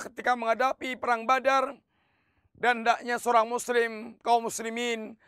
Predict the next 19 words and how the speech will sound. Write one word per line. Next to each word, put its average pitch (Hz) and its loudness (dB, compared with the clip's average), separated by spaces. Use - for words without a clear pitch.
betul-betul 233 2
yakin, 233 6
seyakin-yakinnya 233 0
dengan 233 0
pertolongan 233 2
Allah 247 2
Subhanahu 226 2
wa - -4
taala, 240 6
bahwa 240 6
Allah 247 6
pasti 254 2
akan 226 0
menolong 240 2
kaum 240 4
mukminin. 233 -4
"Inna 240 2
lanansuru 240 4
rusulana 240 2